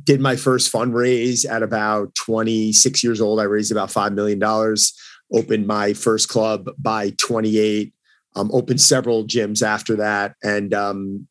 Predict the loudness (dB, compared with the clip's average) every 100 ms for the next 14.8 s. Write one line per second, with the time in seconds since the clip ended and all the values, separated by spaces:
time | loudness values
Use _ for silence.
0 | -6 -2 0 0 -2 0 -2 0 -2 -2
1 | -2 -2 -2 -2 0 -2 -4 -4 -4 -2
2 | -4 -6 -4 -2 -2 -2 -2 -2 -2 -2
3 | -2 -2 -2 -2 -2 -2 -4 -8 -16 -20
4 | -20 -20 _ -2 0 0 0 0 0 0
5 | 2 0 0 -2 -2 0 2 2 0 0
6 | -2 -2 -6 -12 -4 -2 2 2 0 0
7 | -2 -2 -2 -2 -2 -4 -6 -8 -8 -8
8 | -8 -2 0 2 2 0 0 -2 -4 -2
9 | 0 0 0 0 0 -2 -6 -14 -20 -20
10 | -6 -2 0 -2 -2 -2 0 0 0 0
11 | 0 0 2 2 0 -2 -2 0 2 4
12 | 2 2 2 0 -2 -2 -2 0 -2 0
13 | -2 0 -2 0 0 0 0 0 0 -2
14 | -2 -2 -2 -2 -2 -2 -4 -8